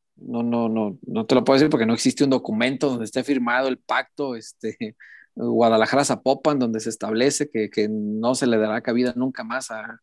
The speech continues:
Jesús Matías Almeida. O sea, no existe un documento firmado como tal. Yo, mi impresión que, que, que me dio con lo de Pizarro, a mí me mató la esperanza de Matías.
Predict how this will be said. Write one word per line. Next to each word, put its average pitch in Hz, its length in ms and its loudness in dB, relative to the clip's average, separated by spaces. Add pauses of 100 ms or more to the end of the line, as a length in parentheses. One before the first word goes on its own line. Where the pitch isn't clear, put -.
(120)
Jesús 113 320 0
Matías 120 320 4
Almeida. 107 280 2
O 120 40 -2
sea, - 100 -8 (680)
no 123 220 6
existe 143 460 4
un 104 180 0
documento 107 500 -4
firmado 110 340 2
como 117 180 2
tal. 120 220 2
Yo, 131 180 2
mi 123 140 2
impresión 120 440 -4
que, 123 260 -6
que, 92 200 -10 (460)
que 110 120 0
me 113 140 6
dio 160 240 8
con 131 140 0
lo 110 80 2
de 107 60 -2
Pizarro, 175 480 -2 (680)
a 113 120 -4
mí 131 100 0
me 139 80 -4
mató 127 280 -2
la 127 80 0
esperanza 117 420 -6
de 117 80 -6
Matías. 110 540 -12